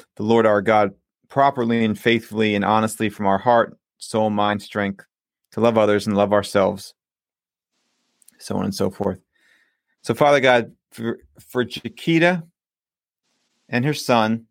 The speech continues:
for Rebena Solo and, and that person's family, and for Freedy as well, I pray for all of their spiritual needs to be met.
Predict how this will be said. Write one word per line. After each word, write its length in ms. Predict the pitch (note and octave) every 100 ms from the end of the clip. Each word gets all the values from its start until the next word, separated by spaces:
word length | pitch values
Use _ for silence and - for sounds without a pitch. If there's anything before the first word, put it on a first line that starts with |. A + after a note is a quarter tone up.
| _ _ _ _ -
for 200 | - A#2+ A2+
Rebena 320 | C3+ D3 C#3
Solo 460 | - C#3 C#3 D3
and, 120 | C3+ -
and 280 | A2+ A2 - _ _ _ _
that 160 | A2+ B2+
person's 460 | - B2+ B2 G#2 -
family, 580 | B2 B2 C#3 D3+ E3 - _ _ _ _ _ _ _ _ -
and 180 | A#2 A2+
for 100 | A#2
Freedy 440 | - D3 D3 D3+
as 100 | C#3+
well, 340 | A2+ F#2+ E2+ - _ _ _ _ _ _ _ _ _ _ _ _ _ _ _ _ _ _ _ _ _ _ _ _ _ _ _
I 140 | A2 B2
pray 300 | - C3 B2+
for 220 | B2 A2
all 280 | - B2 C#3+
of 80 | B2+
their 120 | B2
spiritual 460 | - B2+ B2+ B2 A2+
needs 160 | G#2+
to 40 | -
be 100 | G#2
met. 280 | G2 F2